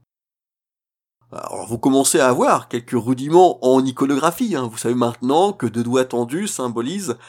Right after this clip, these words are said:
la bénédiction, mais vous aviez bien d'autres codes, euh, au Moyen-Âge. Par exemple, un personnage qui se touche la joue signifie qu'il souffre, qu'il a de la peine. Quand un personnage,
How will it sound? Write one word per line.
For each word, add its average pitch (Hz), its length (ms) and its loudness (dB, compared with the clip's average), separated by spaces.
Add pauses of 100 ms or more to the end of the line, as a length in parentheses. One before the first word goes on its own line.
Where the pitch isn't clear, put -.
(140)
la 123 160 0
bénédiction, 170 960 2 (560)
mais 226 180 2
vous 175 180 -2
aviez 180 180 0
bien 202 300 -2
d'autres 196 280 -6
codes, 190 300 -2
euh, 87 220 -6 (120)
au 135 80 -4
Moyen-Âge. 139 560 -4 (760)
Par 101 140 -12
exemple, 131 400 0
un 127 100 -2
personnage 151 580 -2
qui 131 120 -12
se - 100 -6
touche - 360 -6
la 107 180 -4
joue 180 320 -4 (340)
signifie 143 460 -6
qu'il 196 180 -8
souffre, - 540 -4 (180)
qu'il 143 160 -4
a 139 40 0
de 131 100 -8
la 143 80 -2
peine. 127 400 -2 (960)
Quand 127 160 2
un 139 60 4
personnage, 170 760 2